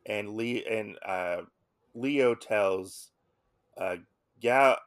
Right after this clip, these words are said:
Gallo that they've been experimented on. He's like, "No, you know, that would never happen. Nothing happens of the sort, you know? But yet, here is your proof, kind of, with this young girl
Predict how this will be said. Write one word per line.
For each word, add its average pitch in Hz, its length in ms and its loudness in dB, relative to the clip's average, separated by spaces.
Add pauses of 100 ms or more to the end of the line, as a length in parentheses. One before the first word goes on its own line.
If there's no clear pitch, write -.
Gallo 107 720 2
that 95 280 -2 (180)
they've 95 200 -8
been 92 100 -14
experimented 95 640 -12
on. 95 180 -8
He's 110 160 -10
like, 110 160 -4
"No, 131 420 0 (360)
you 110 100 -12
know, 113 180 0
that 123 220 0
would 98 120 -4
never 107 380 -2
happen. 92 500 -8 (100)
Nothing 123 580 -4
happens 98 400 -6
of 87 120 -10
the 90 60 -20
sort, - 340 -10
you 101 100 -14
know? 95 260 -10 (560)
But 120 100 -2
yet, 117 260 0 (200)
here 165 280 -4
is 117 180 -4
your 110 140 -4
proof, 160 640 -8
kind 104 300 -2
of, 101 240 -6 (360)
with 120 180 -8
this - 340 -8
young 117 420 -2
girl 110 680 -2